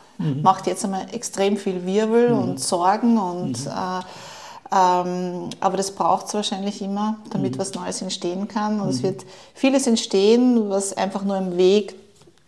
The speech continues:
Speaker 2: dorthin
Speaker 1: Mhm.
Speaker 2: das Richtige ist, aber, mm, noch nicht die Endlösung ist, ja. Ähm,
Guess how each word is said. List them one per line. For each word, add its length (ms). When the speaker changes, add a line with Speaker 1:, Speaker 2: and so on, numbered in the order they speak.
Speaker 2:
dorthin 480
Speaker 1:
Mhm. 60
Speaker 2:
das 160
Richtige 420
ist, 400
aber, 640
mm, 800
noch 120
nicht 200
die 40
Endlösung 600
ist, 440
ja. 200
Ähm, 440